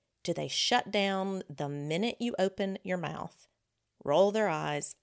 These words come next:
ignore you, make you feel like an idiot? Do you hear all this stuff about connecting with your teens and think, "That's all great, but how do I actually do that when they won't even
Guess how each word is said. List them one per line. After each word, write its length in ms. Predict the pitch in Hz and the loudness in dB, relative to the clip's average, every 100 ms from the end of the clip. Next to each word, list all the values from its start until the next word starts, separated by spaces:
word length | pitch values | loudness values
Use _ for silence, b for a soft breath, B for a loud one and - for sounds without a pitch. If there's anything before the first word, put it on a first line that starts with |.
| _ | _
ignore 380 | 196 202 190 185 | -2 4 4 4
you, 360 | 165 156 151 - b b _ - | 0 -2 -4 -8 b b _ -4
make 220 | 143 - | -4 -4
you 60 | 180 | -2
feel 120 | 190 | 0
like 180 | 190 202 | 0 -2
an 100 | - | 0
idiot? 500 | 165 170 170 - - _ _ _ _ _ _ _ _ _ _ _ | 0 2 0 0 -12 _ _ _ _ _ _ _ _ _ _ _
Do 100 | 208 | 0
you 180 | 185 180 | 0 -2
hear 440 | - - 247 254 - | -4 -4 -2 0 0
all 240 | 185 196 | 0 0
this 220 | 196 190 | -2 -4
stuff 440 | - - 180 180 - | -2 -2 -2 -2 -4
about 400 | 170 160 - - | -4 -6 -8 -14
connecting 880 | - 156 147 - _ 240 226 240 - | -8 -2 -2 -2 _ -2 0 -2 -4
with 140 | 175 | -4
your 80 | 156 | -6
teens 560 | - 180 185 208 208 | -4 -4 -2 -2 0
and 120 | 170 160 | -2 -2
think, 380 | 156 147 - B B B B B _ - | -2 -2 -6 B B B B B _ -6
"That's 180 | 480 466 | -2 2
all 200 | 415 403 | 2 2
great, 460 | 415 - - - _ | 2 2 0 -4 _
but 280 | 214 277 - - | -6 -4 -4 -8
how 460 | - - 247 349 | -10 -8 -4 -4
do 200 | 370 294 | -4 -4
I 160 | 233 220 - | -2 -4 -8
actually 800 | 247 - - 285 285 277 277 - 180 - | -8 -4 -4 -4 -6 -4 -6 -8 -12 -8
do 240 | - 285 311 | 0 2 2
that 420 | - 76 78 - b b _ | 0 0 -2 -4 b b _
when 180 | 214 202 | -2 0
they 160 | 180 | 0
won't 440 | 165 160 220 262 - | 0 0 0 -2 -6
even 400 | 214 214 226 220 | -6 -2 -2 -4